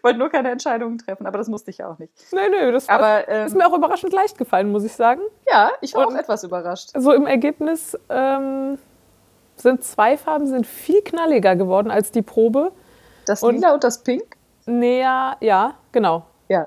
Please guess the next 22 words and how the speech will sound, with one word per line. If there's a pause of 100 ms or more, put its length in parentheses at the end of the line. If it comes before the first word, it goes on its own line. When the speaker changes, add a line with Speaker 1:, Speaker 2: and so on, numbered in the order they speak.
(140)
Speaker 1:
äh,
Magenta,
ja.
Speaker 2:
Ja,
genau. (100)
Das
Lila
und
das
Magenta.
Und
ich
kann
das
nur,
ich, (540)
ich
schieb
das
auf
die
Waage.